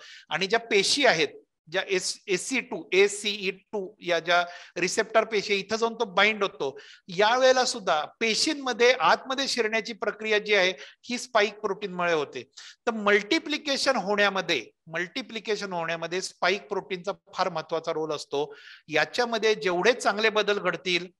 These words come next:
तेवढं तो व्हायरस जास्ती इन्फेक्टिव्ह होतो, तेवढा तो व्हायरस जास्ती प्रसरणशील होतो. आणि ओमिक्रॉन मध्ये,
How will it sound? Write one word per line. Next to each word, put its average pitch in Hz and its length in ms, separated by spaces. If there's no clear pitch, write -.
तेवढं 190 340
तो 220 280
व्हायरस 180 480
जास्ती 180 320
इन्फेक्टिव्ह 208 640
होतो, 175 500
तेवढा 180 300
तो 185 200
व्हायरस 170 340
जास्ती 170 260
प्रसरणशील 202 760
होतो. 151 440
आणि 160 640
ओमिक्रॉन 247 680
मध्ये, 151 440